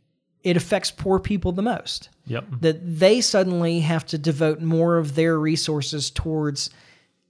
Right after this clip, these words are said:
Speaker 1: keeping their house warm or cool or, you know,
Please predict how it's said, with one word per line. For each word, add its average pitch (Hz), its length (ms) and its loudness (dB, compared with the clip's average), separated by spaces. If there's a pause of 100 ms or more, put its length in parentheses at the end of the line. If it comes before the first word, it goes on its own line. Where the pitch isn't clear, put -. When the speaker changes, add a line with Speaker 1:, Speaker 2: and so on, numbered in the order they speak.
(100)
Speaker 1:
keeping 165 340 2
their 151 120 2
house 156 340 2
warm 156 340 0
or 156 300 -2
cool 147 580 2
or, 151 460 0 (800)
you 151 180 0
know, 127 240 -2